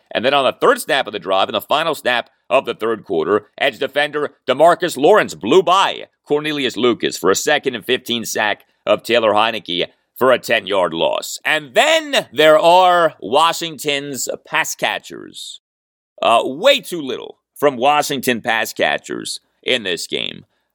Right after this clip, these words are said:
Uh, Antonio Gibson, yes, he's a running back, but he had a lost fumble on a reception. Uh, more on old Gibby coming up in just a bit. Uh, DeAndre Carter, how about his drop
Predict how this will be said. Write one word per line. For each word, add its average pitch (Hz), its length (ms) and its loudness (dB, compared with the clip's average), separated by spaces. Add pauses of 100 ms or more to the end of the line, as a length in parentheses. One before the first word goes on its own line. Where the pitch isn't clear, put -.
Uh, 113 320 2
Antonio 220 500 2
Gibson, 185 540 -2
yes, 254 320 -6
he's 214 180 -12
a 165 60 -4
running 190 320 -4
back, 196 340 -6
but 143 300 -2
he 156 220 -4
had 180 180 -2
a 185 60 -4
lost 196 240 0
fumble 175 340 -2
on 185 220 -2
a 190 40 -8
reception. 175 600 -6 (500)
Uh, 95 220 0
more 180 400 4
on 165 180 2
old 175 240 0
Gibby 156 380 -4 (120)
coming 127 240 -8
up 110 260 -4 (280)
in 117 200 0
just 113 320 0
a 104 80 -2
bit. 95 320 -2 (140)
Uh, 127 160 2
DeAndre 220 880 0
Carter, 196 480 2
how 349 280 0
about 226 360 0
his - 240 0
drop 110 440 -6